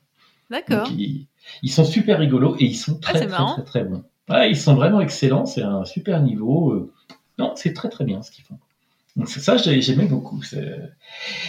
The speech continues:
Speaker 2: et puis sinon, ils ont beaucoup de, de, d'orchestres, euh, classiques de bon niveau. À Trondheim, entre autres, par exemple, ils ont des, vraiment, moi, j'aime beaucoup la musique classique, hein. C'est, c'était ma première grande passion quand j'étais petit dans ma vie.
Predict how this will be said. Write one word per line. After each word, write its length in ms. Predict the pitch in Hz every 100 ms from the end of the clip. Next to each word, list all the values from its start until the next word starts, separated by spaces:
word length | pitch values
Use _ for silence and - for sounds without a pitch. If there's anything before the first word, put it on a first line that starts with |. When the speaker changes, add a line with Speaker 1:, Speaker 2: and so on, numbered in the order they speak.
| -
Speaker 2:
et 140 | - 139
puis 80 | 190
sinon, 320 | 180 208 208
ils 140 | 135
ont 60 | 110
beaucoup 560 | 113 151 139 - 165
de, 200 | 127 98
de, 180 | 92 87
d'orchestres, 680 | 85 95 - 104 101 - -
euh, 280 | 82 85 82
classiques 580 | 98 - - 135 135 90
de 100 | 90
bon 200 | 90 90
niveau. 320 | 92 139 160
À 80 | -
Trondheim, 500 | - 95 110 127 90
entre 160 | 87 -
autres, 160 | 139 -
par 120 | 95
exemple, 280 | 87 139 - 101
ils 120 | 95
ont 40 | 87
des, 220 | 90 - _ -
vraiment, 400 | 104 117 110 98
moi, 160 | 120 151
j'aime 220 | 131 123
beaucoup 240 | 123 -
la 80 | 113
musique 260 | 95 90 -
classique, 400 | 92 - 135 -
hein. 60 |
C'est, 340 | - - - _ - - - _
c'était 160 | -
ma 120 | 95 90
première 420 | - 120 113 101
grande 240 | 104 101
passion 340 | 98 - - 113
quand 160 | 95
j'étais 240 | 90 - 95
petit 340 | 95 - 135
dans 120 | 107
ma 100 | 90
vie. 280 | 85 139